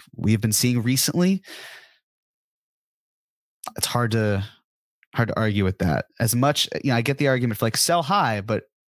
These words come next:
again, you sell high, that's great. You can use those assets. That's perfect.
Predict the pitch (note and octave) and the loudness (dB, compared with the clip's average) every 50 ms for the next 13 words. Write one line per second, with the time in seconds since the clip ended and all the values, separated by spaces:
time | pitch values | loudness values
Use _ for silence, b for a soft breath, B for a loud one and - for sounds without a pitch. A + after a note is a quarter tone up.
0 | _ _ _ _ _ _ - B2+ A2+ D3 B2+ G#2+ G2+ A#2+ A2 - E3 D#3+ C#3 C#3+ | _ _ _ _ _ _ -6 -2 0 2 2 2 0 0 0 2 0 0 2 2
1 | C#3+ C#3+ C3+ C3 B2 - - - - C3 C#3 D3 - - B2 - A#2+ A#2+ C#3 D3 | 2 2 0 0 -4 -8 -8 -6 -2 0 0 0 0 -2 -4 -2 0 0 0 2
2 | C3+ D3 C#3 B2 C3 B2 B2 B2 - A#2+ - - - - - - - - D3+ C#3 | 2 0 0 2 2 0 2 0 -2 -2 -2 -2 -4 -4 -4 -4 -2 0 0 0
3 | - B2+ - - - | 0 -2 -4 -4 -12